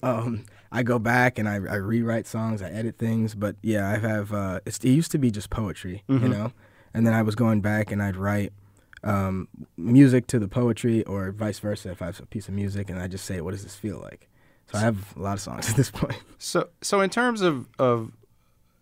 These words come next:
Speaker 2: you know, getting your career off the ground, there's a, a lot of skill development, a lot of skill building,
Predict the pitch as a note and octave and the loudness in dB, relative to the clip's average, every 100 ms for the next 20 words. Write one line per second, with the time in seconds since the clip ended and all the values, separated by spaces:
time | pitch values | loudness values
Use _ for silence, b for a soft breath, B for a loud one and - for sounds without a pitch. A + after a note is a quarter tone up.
0 | _ _ D3+ A#2+ G#2+ C3+ C#3 C3 B2+ A#2 | _ _ 2 2 2 2 4 2 2 0
1 | - B2 A#2+ A#2+ A2+ G#2+ G#2+ - - A#2 | -2 -2 2 2 2 0 -4 -12 -2 2
2 | G#2+ A2 G#2+ A2 G#2+ G2 F#2+ F#2+ G2 - | 2 0 -2 0 0 -2 -6 -8 -12 -14
3 | - A#2+ A#2+ A#2 A2+ A2+ A2+ A2+ A#2+ A#2 | 0 2 2 2 0 0 0 4 4 2
4 | A2 - - C3+ B2 A#2+ A#2+ A#2 A2 A#2+ | -2 -6 -2 4 6 6 4 0 0 2
5 | A#2 A2+ A2+ A#2 G2+ A2 A2+ A2 G#2+ - | 2 0 -2 -4 -4 0 0 0 -4 -10
6 | - B2+ A#2+ A#2 G#2+ A#2 A2+ A2+ A2+ A2 | 0 2 4 2 2 2 2 0 0 -2